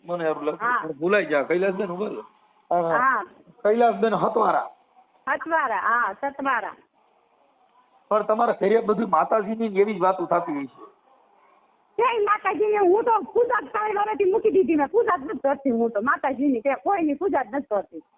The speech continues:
Speaker 2: આ હું આપણને સારું ન થાય, હું પૂજા કરે. ઈ એક છોકરો વગાડ્યા રાખે એક.
Speaker 1: હા.
Speaker 2: આના હું, હું જી વાત ચાલુ, આમાં તમારા ભાઈ છોકરી વગાડે ને તો હામી ભાઈને હારે સેટિંગ કરેલું તમારા ભાઈનું.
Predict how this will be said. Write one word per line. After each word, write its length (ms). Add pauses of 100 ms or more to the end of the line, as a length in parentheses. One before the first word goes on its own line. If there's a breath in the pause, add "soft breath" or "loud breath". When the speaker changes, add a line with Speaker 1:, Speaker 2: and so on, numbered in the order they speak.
(240)
Speaker 2:
આ 240
હું 320
આપણને 260
સારું 400
ન 20
થાય, 340
હું 260
પૂજા 300
કરે. 320 (2000)
ઈ 60
એક 400
છોકરો 340
વગાડ્યા 420
રાખે 280
એક. 240 (880)
Speaker 1:
હા. 380 (520)
Speaker 2:
આના 280 (180)
હું, 220
હું 320
જી 120
વાત 340
ચાલુ, 280
આમાં 400
તમારા 300
ભાઈ 280
છોકરી 260
વગાડે 300
ને 140
તો 100
હામી 360
ભાઈને 380
હારે 500
સેટિંગ 400
કરેલું 380
તમારા 220
ભાઈનું. 440